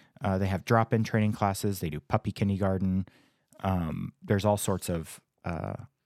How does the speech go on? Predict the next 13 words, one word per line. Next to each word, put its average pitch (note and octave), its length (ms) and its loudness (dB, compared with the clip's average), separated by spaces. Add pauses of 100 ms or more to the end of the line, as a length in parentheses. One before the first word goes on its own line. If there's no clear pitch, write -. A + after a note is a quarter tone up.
(160)
options G#2+ 500 2
and F#2+ 360 0 (100)
all A#2 140 4
sorts - 260 -2
of G2 60 0
different F2+ 220 -4
times E2+ 400 -4
too. F2 160 -4
Saturday, G#2+ 760 0 (440)
Sunday, G2+ 480 4
during G2+ 240 0
the F2 100 -2
week. G2 500 -2